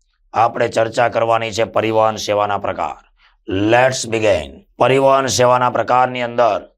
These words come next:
સૌથી પહેલી વાત કરી લઈએ જળમાર્ગો.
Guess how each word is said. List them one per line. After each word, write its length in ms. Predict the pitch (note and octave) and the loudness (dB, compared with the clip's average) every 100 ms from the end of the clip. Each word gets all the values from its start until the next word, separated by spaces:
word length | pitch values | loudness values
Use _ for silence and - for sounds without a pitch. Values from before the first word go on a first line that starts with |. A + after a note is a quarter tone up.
| _ _ _ - | _ _ _ -8
સૌથી 380 | - A#2+ B2+ C3+ | 0 0 2 -2
પહેલી 300 | A#2+ B2 B2+ | 0 0 2
વાત 260 | A#2+ A#2+ B2 | 2 2 0
કરી 200 | A#2 A#2 | -2 -2
લઈએ 540 | A#2 A#2+ C3 D#3+ E3 - _ F2+ E2 | 0 2 2 0 -4 -18 _ -14 -4
જળમાર્ગો. 800 | G2+ A2 A2 G#2 F#2 D#2 D2+ C#2 | 0 0 0 0 -2 -4 -10 -12